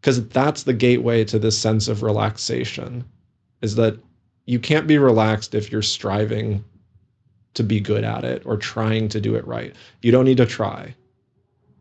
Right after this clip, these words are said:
You just need to come, just need to be here. So first timers, I just tell them, "Just relax." <laughs> And skeptics, I mean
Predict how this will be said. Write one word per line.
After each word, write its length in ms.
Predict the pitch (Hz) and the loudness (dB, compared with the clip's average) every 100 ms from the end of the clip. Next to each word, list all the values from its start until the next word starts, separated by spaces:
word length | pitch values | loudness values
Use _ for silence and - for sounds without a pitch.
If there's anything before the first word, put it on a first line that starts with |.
| _ _ _ _ _ - | _ _ _ _ _ -2
You 140 | 117 | 0
just 260 | 104 120 127 | 4 2 2
need 160 | 113 | 0
to 60 | 113 | 0
come, 340 | - 98 107 | -2 -6 -6
just 200 | 110 101 | -6 -4
need 140 | 107 107 | -2 -2
to 60 | |
be 200 | 104 104 | -2 -4
here. 220 | 107 117 - - - - | -6 -8 -14 -20 -20 -2
So 300 | 123 113 104 - _ _ | 2 2 0 -14 _ _
first 260 | 190 208 | 4 6
timers, 380 | 147 123 113 104 | 6 4 4 4
I 60 | 104 | 2
just 140 | 101 | 0
tell 140 | 101 95 | -4 -6
them, 240 | - 110 - _ | -8 -10 -14 _
"Just 240 | 131 117 110 | -4 -2 0
relax." 580 | 95 110 - - - - | 0 0 -2 -16 -18 -20
<laughs> 60 | - - - - - - - - _ _ - - - _ _ _ - | -18 -10 -4 0 0 0 -14 -14 _ _ -20 -20 -20 _ _ _ 2
And 140 | 170 | 2
skeptics, 800 | 170 - 208 - 208 170 - - | 4 0 -2 2 2 2 0 0
I 140 | 131 127 | 2 4
mean 500 | 127 120 113 110 | 6 6 4 2